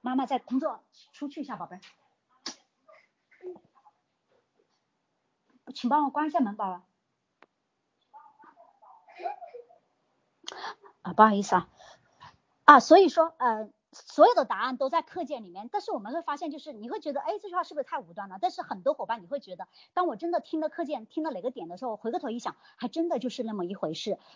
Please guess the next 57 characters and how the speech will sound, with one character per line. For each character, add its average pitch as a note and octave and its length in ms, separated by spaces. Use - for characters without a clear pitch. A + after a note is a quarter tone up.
可 - 140
能 - 140
我 - 40
们 B3+ 100
在 F#4+ 120
之 F4+ 140
前 A#3+ 240
听 F4 160
的 E4+ 100
时 C#4+ 140
候 C4+ 200
没 A3 180
有 G#4 140
听 C#4 200
到 C4+ 140
这 C4+ 100
个 A#3+ 100
点， F#3+ 260
但 G#4 120
是 G4 240
过 A#4 180
一 F4+ 60
段 D#4 120
时 - 80
间 A3 160
再 D#4+ 160
听 C#4+ 220
的 A3+ 100
时 G3+ 140
候， G3 220
哎， B3 240
我 C4 60
突 - 180
然 E4 120
有 G3+ 120
了 F#3+ 100
感 E3+ 240
悟， G3+ 220
那 D4+ 100
是 D4+ 140
为 C#4+ 120
什 C4+ 140
么 E3 60
呢？ D#3+ 80
是 D#4+ 200
因 D4 120
为 B3 100
你 F#3 120
现 C4+ 200
在 A#3 140
遇 E4 180
到 C#4+ 140
了 F#3+ 100
这 F3 120
个 F#3 100
问 F3+ 220
题， D3+ 220